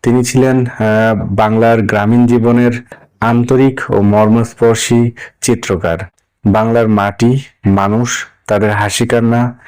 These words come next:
আহ, প্রেম বেদনা, আহ, তার লেখার মূল উপজীব্য বিষয়। জসিমউদ্দিন একাধারে কবি, গীতিকার,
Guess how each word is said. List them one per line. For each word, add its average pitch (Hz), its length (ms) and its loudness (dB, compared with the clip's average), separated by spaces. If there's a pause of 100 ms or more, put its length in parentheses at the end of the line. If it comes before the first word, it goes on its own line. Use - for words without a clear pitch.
(200)
আহ, 101 120 -2
প্রেম 110 380 0
বেদনা, 104 340 0
আহ, 104 760 -4
তার 107 140 0
লেখার 107 280 0
মূল 104 220 2
উপজীব্য 98 400 0
বিষয়। 98 380 0 (560)
জসিমউদ্দিন 135 880 -4
একাধারে 123 560 -2
কবি, 117 460 2 (280)
গীতিকার, 117 520 2